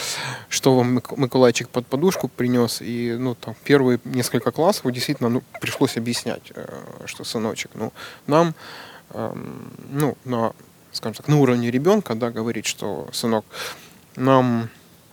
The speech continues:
Господь дает возможность зарабатывать, и мы отмечаем, э,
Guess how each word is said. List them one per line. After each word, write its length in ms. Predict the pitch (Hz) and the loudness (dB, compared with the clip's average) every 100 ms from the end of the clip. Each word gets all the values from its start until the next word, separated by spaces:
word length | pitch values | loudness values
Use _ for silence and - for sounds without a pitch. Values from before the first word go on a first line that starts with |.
| _ - _ - - | _ -20 _ -12 0
Господь 360 | 127 - 120 110 | 2 4 2 4
дает 360 | 113 113 101 | 2 2 -2
возможность 400 | 113 110 104 113 | -4 -4 -6 -4
зарабатывать, 640 | 117 110 117 170 214 233 - - | -4 0 0 0 0 -2 -6 -12
и 100 | 131 | -6
мы 380 | 123 117 175 175 - | -4 0 0 0 -4
отмечаем, 600 | - 131 - 113 120 156 170 _ | -4 -4 -2 -4 -4 -6 -12 _
э, 460 | 139 127 131 127 | -6 -4 -4 -4